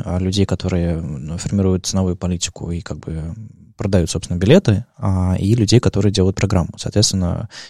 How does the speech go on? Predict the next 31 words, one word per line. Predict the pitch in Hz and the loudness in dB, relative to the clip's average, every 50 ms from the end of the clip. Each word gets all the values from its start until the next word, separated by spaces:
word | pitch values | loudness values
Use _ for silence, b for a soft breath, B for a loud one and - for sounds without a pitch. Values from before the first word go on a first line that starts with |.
| B | B
если | - 98 - - 101 95 | -2 0 0 2 2 2
их | 90 - - - | 2 0 -4 -2
получится... | - 107 107 104 98 - - - - - - 90 90 98 b b b b b | 2 2 4 4 2 0 -2 -4 -4 -2 -2 -2 -2 -2 b b b b b
в | - 131 123 | -8 -2 0
общем, | 117 - 123 113 | 2 4 4 4
если, | 117 - - - | 4 4 4 2
если | 127 - - 127 | 4 6 6 8
вы | 127 117 | 8 8
достаточно | 107 113 - - 120 - 95 - - 101 | 8 6 6 4 4 4 4 4 4 6
независимы | 101 104 101 101 101 117 180 220 - - 127 107 95 90 | 6 6 6 6 8 8 8 6 6 6 6 6 6 4
или | 92 92 | 4 2
полностью | 90 - 107 104 92 82 - - - 92 | 4 6 6 6 6 4 2 0 -2 0
независимы, | 87 85 85 82 80 76 - - 80 80 80 - - | 0 2 2 0 0 -2 -4 -6 -6 -6 -8 -8 -8
э, | - - 82 80 | -8 -6 -6 -4
у | 82 | 0
вас | 85 113 - - | 0 0 2 4
есть | 117 170 - - | 4 4 4 4
шанс | 90 95 131 117 | 2 2 2 4
сделать | 98 92 113 117 | 4 4 4 4
хо-, | - - - 78 76 | 2 0 -2 -2 -2
хорошую, | - - - 107 110 - - - 95 85 78 | 0 2 4 4 4 2 0 0 0 0 0
хорошую | - - - 113 - 104 - | 0 2 2 2 2 0 0
программу. | - 95 95 92 85 80 87 - - | 0 0 2 2 0 0 -2 -6 -6
Другое | - 95 95 123 156 156 | -4 0 4 6 6 6
дело, | 123 123 143 139 117 | 8 6 6 6 6
что | - - - - _ - 107 107 107 104 101 98 B B B B B B B B B B | 4 2 -4 -4 _ 4 6 8 8 8 6 4 B B B B B B B B B B
есть | - 113 120 - - | 2 4 4 6 6
некоторые | 135 123 - - - - 101 101 | 4 4 4 2 2 6 6 6
решения | 101 107 - - - 123 113 98 90 82 80 82 80 80 82 90 - | 6 6 4 4 4 6 6 6 6 4 2 0 0 -2 -2 -2 -2
организаторов | - 80 85 - 95 95 98 131 185 - - 123 - | -4 -4 -2 -2 0 2 4 4 4 6 4 2 0
конференции, | - - - - - 87 82 78 80 - - - - - - | 0 -4 -6 -4 -2 -2 -2 -2 -2 -4 -6 -6 -6 -8 -8